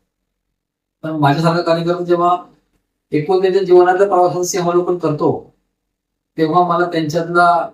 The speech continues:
एक सच्चा दिलदार मित्र आणि आईच्या मायाने जीव लावणारा एक माणूस हा सापडतो नक्कीच. ज्या ज्या वेळेला मी त्यांच्याकडे जात असे, त्यावेळेला मी शालेय आणि सगळ्या कामकाजासंदर्भात त्यांच्याकडे काही कामानिमित्त जात असे,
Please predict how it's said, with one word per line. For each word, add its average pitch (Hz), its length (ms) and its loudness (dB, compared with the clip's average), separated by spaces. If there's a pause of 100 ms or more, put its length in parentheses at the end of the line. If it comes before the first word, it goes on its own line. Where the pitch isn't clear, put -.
(120)
एक 165 120 -12
सच्चा 180 460 0
दिलदार 160 340 0
मित्र 165 280 -8
आणि 151 480 -2 (500)
आईच्या 165 340 -2
मायाने 156 340 0
जीव 151 160 0
लावणारा 151 360 2
एक 147 220 -2 (460)
माणूस 147 380 0 (600)
हा 156 60 0
सापडतो 131 520 -4
नक्कीच. 127 500 -6 (920)
ज्या 170 140 2
ज्या 202 100 6
वेळेला 214 200 2
मी 220 60 -8
त्यांच्याकडे 202 400 2
जात 175 180 2
असे, 147 440 -8 (320)
त्यावेळेला 160 240 -8
मी 175 60 -6
शालेय 160 320 -2
आणि 160 380 -4 (640)
सगळ्या 160 560 0
कामकाजासंदर्भात 147 920 -2
त्यांच्याकडे 151 360 -2
काही 151 140 -4
कामानिमित्त 147 520 -2
जात 151 200 2
असे, 123 420 -8